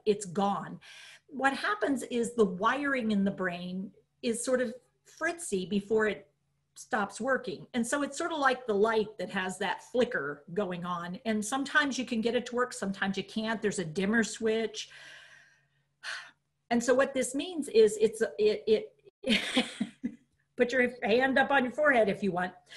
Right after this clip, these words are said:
If you're not careful, you will lose out. You're not a loser, but you will lose out on opportunities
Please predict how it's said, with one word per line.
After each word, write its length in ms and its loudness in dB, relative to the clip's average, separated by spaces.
If 140 -2
you're 120 4
not 320 2
careful, 640 2
you 100 2
will 280 8
lose 500 4
out. 500 -2
You're 140 0
not 180 4
a 40 4
loser, 500 2
but 240 -4
you 80 2
will 200 4
lose 360 2
out 220 0
on 180 0
opportunities 1040 -4